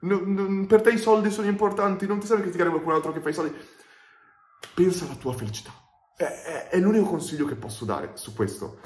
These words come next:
E io penso alla mia e racconto queste cose perché penso che se qualcuno vedendo questo video penserà, "Cavolo, ma anch'io non mi sento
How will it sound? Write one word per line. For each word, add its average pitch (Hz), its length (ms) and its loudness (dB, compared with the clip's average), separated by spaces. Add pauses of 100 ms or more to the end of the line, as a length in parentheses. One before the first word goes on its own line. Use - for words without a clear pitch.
(180)
E - 60 4
io 240 200 6
penso 175 280 0
alla 175 120 4
mia 139 760 0
e - 500 2
racconto 202 420 -2
queste 170 240 -4
cose 202 220 0
perché 180 240 -6
penso 165 380 -4
che 151 400 -4 (360)
se - 280 -2
qualcuno 190 400 2
vedendo 156 280 -2
questo 151 300 -6
video 143 300 -2
penserà, 123 840 -2
"Cavolo, 117 320 0
ma 131 160 -2
anch'io 156 320 -4
non 123 160 -2
mi 107 100 -2
sento 107 1000 -2